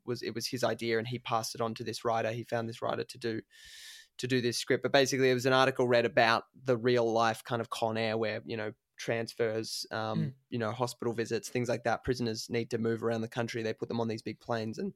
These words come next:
Speaker 2: Mm.
Speaker 1: and they were like, "Hey, that'd make a good picture.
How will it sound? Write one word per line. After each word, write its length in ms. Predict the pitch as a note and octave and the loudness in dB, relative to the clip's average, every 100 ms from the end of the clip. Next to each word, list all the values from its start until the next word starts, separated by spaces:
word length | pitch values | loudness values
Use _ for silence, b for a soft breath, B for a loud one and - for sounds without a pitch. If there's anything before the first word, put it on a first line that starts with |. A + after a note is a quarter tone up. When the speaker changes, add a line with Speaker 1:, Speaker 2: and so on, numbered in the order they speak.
| B | B
Speaker 2:
Mm. 140 | D#3+ C3 B B _ _ | -10 -10 B B _ _
Speaker 1:
and 280 | B2 B2 A#2 - - | 0 0 -2 -8 -2
they 100 | C3 | 2
were 60 | B2+ | 4
like, 120 | B2 | 4
"Hey, 120 | F3 | 2
that'd 220 | D3+ C3+ C#3 | 4 4 4
make 160 | C3+ | 4
a 60 | B2+ | 4
good 280 | - B2 - | 4 4 4
picture. 380 | E3 - G2+ | 4 6 2